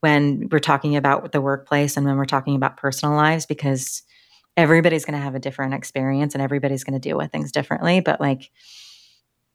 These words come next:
I think we need to have a lot more empathy around it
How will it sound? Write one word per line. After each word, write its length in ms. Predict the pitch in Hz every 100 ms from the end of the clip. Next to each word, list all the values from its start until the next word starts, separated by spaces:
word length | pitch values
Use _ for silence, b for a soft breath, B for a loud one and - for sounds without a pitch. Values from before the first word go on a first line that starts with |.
| _
I 60 | 165
think 220 | - 156
we 100 | 160
need 180 | 156 151
to 40 |
have 160 | 139 139
a 60 | 139
lot 220 | 135 -
more 180 | 135 -
empathy 460 | 135 131 139 147 139
around 360 | 139 147 151
it 180 | - -